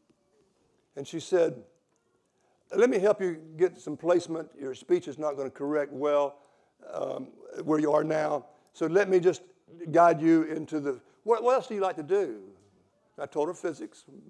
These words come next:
mathematics. And she says, and I said, "But that's not what I'm supposed to do anymore. I have no desire to do it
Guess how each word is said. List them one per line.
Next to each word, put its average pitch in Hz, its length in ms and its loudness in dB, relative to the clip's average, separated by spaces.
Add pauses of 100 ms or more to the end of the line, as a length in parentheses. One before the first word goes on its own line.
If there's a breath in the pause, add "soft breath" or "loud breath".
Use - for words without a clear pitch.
mathematics. 147 680 -12 (840)
And - 100 -20
she 160 80 -18
says, 147 260 -10 (680)
and 170 140 -2
I 175 40 -2
said, 170 240 -2
"But 170 300 -6
that's 185 220 0
not 180 180 -2
what 175 100 -2
I'm 170 120 -4
supposed 180 400 -6
to 190 60 -10
do 220 220 -10
anymore. 139 480 -10 (1700)
I 196 100 0
have 190 120 2
no 190 160 2
desire 202 420 0
to 175 80 -4
do 156 220 -2
it 151 80 -8